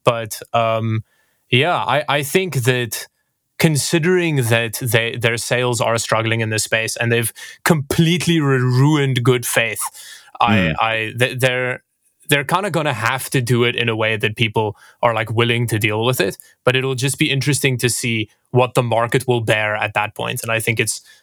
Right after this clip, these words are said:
Speaker 1: very early to, to,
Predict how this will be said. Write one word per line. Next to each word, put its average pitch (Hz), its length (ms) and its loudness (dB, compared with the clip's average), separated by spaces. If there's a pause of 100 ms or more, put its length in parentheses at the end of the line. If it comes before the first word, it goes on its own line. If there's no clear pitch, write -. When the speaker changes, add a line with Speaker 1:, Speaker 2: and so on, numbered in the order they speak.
(140)
Speaker 1:
very 131 600 2
early 120 460 0
to, 110 420 -2 (600)
to, 104 560 0